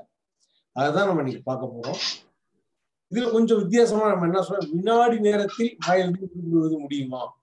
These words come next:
அது எப்படிங்கிறத தான் நம்ம இன்னைக்கு பார்க்க போறோம். முதல்ல மாயை என்றால் என்னன்னு தெரிஞ்சுட்டா தான் நம்ம அதுல விடுபட முடியும்.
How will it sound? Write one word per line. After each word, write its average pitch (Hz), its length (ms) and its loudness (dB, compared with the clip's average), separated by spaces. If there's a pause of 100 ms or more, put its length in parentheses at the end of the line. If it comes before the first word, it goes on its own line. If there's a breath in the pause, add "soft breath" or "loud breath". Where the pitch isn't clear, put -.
(120)
அது 139 240 -4
எப்படிங்கிறத 139 460 -4
தான் 233 160 -4
நம்ம 160 220 -4
இன்னைக்கு 110 360 -16 (600)
பார்க்க 127 260 -6
போறோம். - 260 -14 (100)
முதல்ல 190 220 2
மாயை 220 420 2
என்றால் 202 340 0
என்னன்னு 214 380 0
தெரிஞ்சுட்டா 196 340 -2
தான் 180 100 0
நம்ம 170 260 -4
அதுல 147 200 -8
விடுபட 156 320 -4
முடியும். 117 360 -16